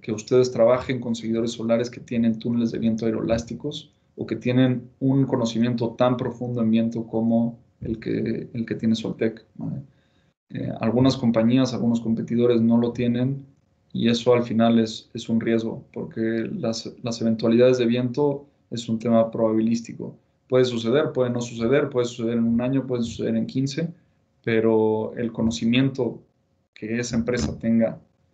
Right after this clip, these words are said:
eh, previo a la instalación del proyecto es vital para, para reducir el riesgo. Regresando un poco más a, a, a la, a la producción, ¿no? Les, les mencionaba un ocho punto seis por ciento de mayor producción con nuestro seguidor.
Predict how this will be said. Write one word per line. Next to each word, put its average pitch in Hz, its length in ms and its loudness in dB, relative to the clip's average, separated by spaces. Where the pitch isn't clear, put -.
eh, 123 720 -6
previo 120 440 4
a 120 100 2
la 113 80 0
instalación 113 460 -4
del 110 100 0
proyecto 123 640 -4
es 120 160 -4
vital 117 400 2
para, 113 440 -4
para 110 200 -8
reducir 110 400 -6
el 113 100 0
riesgo. - 340 -6
Regresando 131 400 2
un 147 80 0
poco 143 220 0
más 143 260 4
a, 120 260 2
a, 120 160 -4
a 110 360 -6
la, 110 380 -4
a 120 180 -10
la 113 140 0
producción, 120 540 -2
¿no? 120 220 -6
Les, 110 260 -8
les - 180 -8
mencionaba 117 480 2
un 120 180 0
ocho 120 240 -4
punto 117 240 -6
seis 117 240 -2
por 113 180 -6
ciento 117 360 0
de 110 80 2
mayor 113 340 0
producción 113 640 -2
con 117 160 -6
nuestro 117 240 -4
seguidor. 117 400 -4